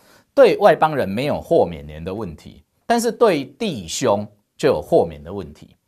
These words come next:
也就是说哈，当弟兄还不起了，到了这个时间的时候，你就必须不再跟他计较。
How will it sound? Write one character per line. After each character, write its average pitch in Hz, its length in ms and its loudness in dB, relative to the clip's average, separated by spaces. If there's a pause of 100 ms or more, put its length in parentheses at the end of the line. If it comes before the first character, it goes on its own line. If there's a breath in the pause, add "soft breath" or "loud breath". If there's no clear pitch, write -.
(320 soft breath)
也 151 120 -2
就 269 140 -2
是 262 80 -2
说 226 200 2
哈， 156 280 0 (260 soft breath)
当 247 240 4
弟 247 160 -2
兄 185 320 2
还 151 220 4
不 185 100 2
起 101 280 -2
了， 78 200 -6 (280)
到 196 200 8
了 127 120 2
这 127 100 -6
个 123 100 -4
时 101 240 -6
间 117 220 -2
的 101 80 -4
时 101 160 -6
候， 101 260 -2 (440)
你 92 80 -16
就 113 120 -4
必 110 160 -8
须 95 340 -12 (840)
不 113 100 -12
再 120 160 -6
跟 104 140 -10
他 90 80 -8
计 87 180 -14
较。 73 240 -12